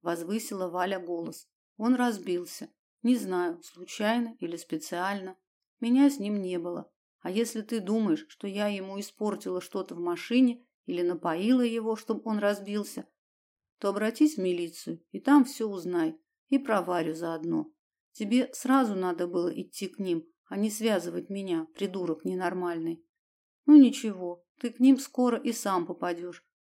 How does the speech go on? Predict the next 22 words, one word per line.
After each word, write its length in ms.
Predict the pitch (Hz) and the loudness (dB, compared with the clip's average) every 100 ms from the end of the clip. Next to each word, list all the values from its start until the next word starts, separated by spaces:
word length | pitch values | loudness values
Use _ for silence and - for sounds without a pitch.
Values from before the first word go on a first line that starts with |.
| _ | _
за 220 | 165 190 | -6 -4
то, 280 | 233 262 254 | 2 2 0
что 240 | - 208 | -6 -8
сейчас 400 | 190 208 214 180 | -4 -6 -4 -6
со 160 | - 190 | -4 -6
мной 220 | 190 185 | -6 -8
делаешь». 560 | 185 180 170 165 - _ _ _ _ _ _ _ _ _ | -6 -6 -4 -6 -10 _ _ _ _ _ _ _ _ _
«А 140 | 196 | -4
я 160 | 208 247 | -2 -2
с 80 | - | 0
тобой 300 | 240 247 240 | 0 0 -2
что-то 360 | - 254 254 | -2 0 0
делаю?» 580 | 226 254 302 233 160 - | 2 8 8 8 4 -6
фыркнул 500 | _ 208 196 - 190 | _ -4 -4 -4 -6
я. 280 | 185 160 156 - _ _ _ | -2 -2 -4 -8 _ _ _
«Ты 120 | 226 | -2
вообще 500 | 226 240 233 - 277 | 2 2 0 2 2
должна 480 | 254 202 202 202 185 | 4 0 0 -2 -2
считать, 540 | 175 - 208 175 147 - | -2 -6 -2 -2 -2 -6
что 200 | - 190 | -8 -4
легко 400 | 202 208 - 156 | -4 -4 -4 -4
отделалась». 760 | 196 190 185 175 151 156 147 | -4 -8 -4 -2 -2 -4 -10